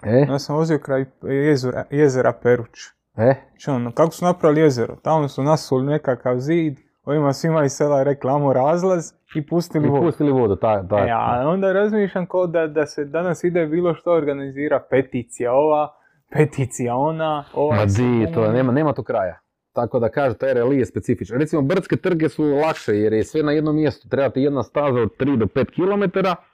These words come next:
Speaker 1: malo da ide u brdo.
Speaker 2: Iako može biti malo krivudala, po
Speaker 1: Tako je, evo
Speaker 2: mogućnosti.
Speaker 1: ti sad imaš, ne znam, dole u Omišu, u Makarskoj, kod tebe
Speaker 2: Da.
Speaker 1: na Malačkoj. I to je jedna staza, jedna turistička zajednica, je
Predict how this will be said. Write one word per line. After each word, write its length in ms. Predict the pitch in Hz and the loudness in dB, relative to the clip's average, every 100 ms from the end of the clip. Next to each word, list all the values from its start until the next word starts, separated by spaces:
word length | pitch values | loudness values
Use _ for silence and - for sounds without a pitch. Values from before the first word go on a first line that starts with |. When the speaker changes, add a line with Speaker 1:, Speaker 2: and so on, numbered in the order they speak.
| _ _ _ - | _ _ _ -4
Speaker 1:
malo 220 | 143 135 | 0 2
da 80 | 127 | 2
ide 160 | 120 | 2
u 40 | 107 | 2
brdo. 280 | 143 190 208 185 - _ _ _ _ | 2 2 0 -2 -10 _ _ _ _
Speaker 2:
Iako 400 | - 147 123 - | -6 -2 -2 -2
može 260 | 135 135 123 | -4 -2 0
biti 180 | 127 135 | 0 2
malo 320 | 131 117 113 | 2 2 -4
krivudala, 800 | - 127 135 190 214 196 185 175 165 | -6 -4 -2 0 0 0 0 -2 -4
po 60 | 139 | -2
Speaker 1:
Tako 300 | 143 175 170 | 0 0 0
je, 220 | 107 92 | 0 2
evo 80 | 110 | 2
Speaker 2:
mogućnosti. 260 | 131 110 - | 2 0 0
Speaker 1:
ti 100 | 101 | -2
sad 280 | 127 120 | 0 2
imaš, 280 | 127 117 98 | 2 0 -2
ne 160 | 120 113 | 0 0
znam, 220 | 104 98 101 101 | 0 -4 -6 -6
dole 340 | 104 117 107 98 | -2 0 0 0
u 160 | 101 | 0
Omišu, 440 | 110 135 147 - 120 | -2 -2 -6 -8 -10
u 120 | 107 | -6
Makarskoj, 640 | 120 139 135 113 - 110 | -4 -2 -4 -8 -4 -4
kod 160 | 101 107 | -2 -4
tebe 260 | 123 123 113 101 - - | -4 -2 -2 -2 -10 -8
Speaker 2:
Da. 340 | 143 113 - | -4 -4 -6
Speaker 1:
na 120 | 113 110 | -4 -2
Malačkoj. 680 | 135 151 147 - 143 135 147 | 0 0 -2 -2 -2 0 -2
I 40 | |
to 180 | - 214 | -2 -2
je 100 | 170 | 0
jedna 260 | 185 143 | 0 -2
staza, 440 | 113 - 185 196 180 | -4 -2 0 0 0
jedna 520 | 170 151 165 165 139 | 0 0 -2 0 -2
turistička 540 | 117 139 139 117 - 107 | -2 -2 -4 -4 -2 0
zajednica, 540 | 156 180 175 160 160 | 0 0 -2 -6 -2
je 200 | 147 139 | 0 0